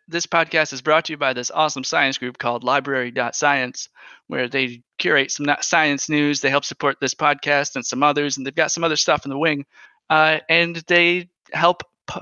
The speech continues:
uh, host these episodes up on this platform called Library,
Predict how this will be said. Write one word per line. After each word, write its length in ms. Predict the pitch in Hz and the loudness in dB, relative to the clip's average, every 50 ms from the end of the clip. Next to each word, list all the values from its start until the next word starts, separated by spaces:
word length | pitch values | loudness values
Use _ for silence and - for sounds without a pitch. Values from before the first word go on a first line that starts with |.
| - - | -2 2
uh, 280 | 143 139 139 139 139 143 | 2 4 6 6 4 4
host 400 | - - 170 175 165 - - - - | 2 0 -2 -2 -2 -4 -8 -10 -12
these 320 | 147 147 156 165 156 147 - - | -10 -8 -8 -8 -8 -10 -6 -4
episodes 640 | 151 165 - - - - - 120 123 - 131 131 - - | -4 -4 -4 -6 -8 -6 -4 -4 -4 -4 -6 -8 -6 -4
up 180 | 127 131 - 139 | -4 -2 -2 -2
on 100 | 135 131 | -4 -4
this 120 | 131 - | -6 -4
platform 400 | - - 117 - - - 127 131 | -2 -2 -2 0 -2 -4 -6 -4
called 240 | - - 131 143 - | -2 0 0 0 2
Library, 500 | 127 131 165 190 - - - 58 58 | 0 0 0 -2 -4 -6 -6 -6 -6